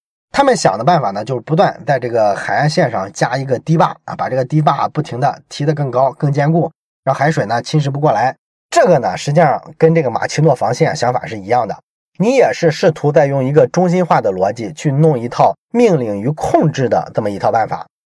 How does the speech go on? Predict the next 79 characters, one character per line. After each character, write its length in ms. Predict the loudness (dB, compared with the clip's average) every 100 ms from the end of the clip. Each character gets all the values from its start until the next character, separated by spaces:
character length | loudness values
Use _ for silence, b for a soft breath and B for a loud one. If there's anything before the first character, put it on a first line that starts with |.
| _ -2
这 120 | 4
个 60 |
办 140 | 6 6
法 140 | 2
肯 240 | -2 -4 0
定 140 | 0
是 240 | 0 -2
没 160 | 0 0
法 120 | 2
奏 120 | 2 2
效 200 | 2 0
的， 120 | -4 _ _ _
因 140 | 2
为 100 | 2
严 260 | 4 4 2
防 240 | 2 -2
死 240 | -2 -4 0
守 200 | 2 2
洪 240 | 2 0
水， 240 | 0 -4 -4
这 100 | -6
是 80 |
不 80 | -6
可 140 | -6 -6
能 180 | -4
的。 160 | -4 -4 _ -6
那 180 | 0 0
不 240 | 2 -2
是 180 | 2 2
命 260 | 2 2 2
令 160 | 2
跟 160 | 0 0
控 240 | 2 2
制 120 | 4
的 80 | 4
办 160 | 2 2
法 120 | -2
是 100 | -6
什 100 | -6
么 60 | -4
呢？ 160 | -4 -6 _ _ _
就 140 | 0
是 80 | 2 2 -2
我 100 | 0
要 100 | 2
接 220 | 2 2 4
受 140 | 2
我 180 | 0 0
会 140 | 2
被 160 | 4 2
洪 200 | 2 0
水 180 | 0 -2
淹 220 | 0 0
这 80 | 0
个 80 |
事 200 | -2 -4
实， 200 | -2 -2 0
然 140 | 2
后 80 | 2
呢， 120 | 2 -2 _ _ _
我 100 | -2
增 160 | 2 4
加 200 | 2 0
自 80 | -4
己 100 | -2
的 120 | 0
韧 200 | 2 0
性， 220 | -4 -8
想 200 | -2 -2
想 160 | 0 -2
啊， 60 | -2
我 120 | 0
被 100 | -2
洪 220 | 0 0
水 200 | 0 -4
淹 220 | 0 0
了 140 | 0 -2
之 100 | -2
后， 280 | 0 2 0